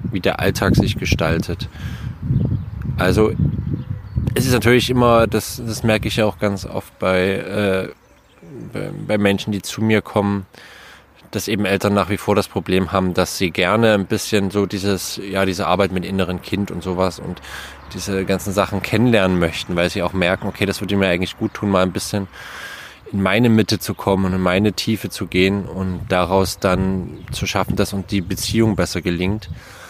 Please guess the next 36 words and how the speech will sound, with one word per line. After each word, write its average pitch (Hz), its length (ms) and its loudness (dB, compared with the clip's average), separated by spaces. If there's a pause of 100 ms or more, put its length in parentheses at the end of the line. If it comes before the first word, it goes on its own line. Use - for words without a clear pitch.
(320)
Und, 95 480 2
äh, 82 320 2
ich 67 140 -4
schaff - 180 -2
das 92 180 -2
aber 78 200 0
im 78 100 -2
Alltag 80 340 -6
gar 82 180 2
nicht. 98 260 -4 (640)
Und 92 340 2
da 95 60 2
bin 110 180 2
ich 107 100 2
immer 113 160 4
ein 104 80 4
bisschen, 101 520 0 (1200)
ja, 87 120 2
nicht, 90 180 -2 (260)
möchte 85 180 -10
nicht 87 80 -6
sagen 92 180 -2
überfordert, 95 680 2
aber 87 360 2 (1000)
manchmal 104 300 0
kann 120 180 0
ich 107 100 0
dann 117 100 2
halt 117 100 2
auch 104 80 0
nur 113 100 2
mit 110 100 0
den 110 140 0
Achseln 113 540 0 (140)
zucken, 107 500 -4 (140)
weil 95 420 2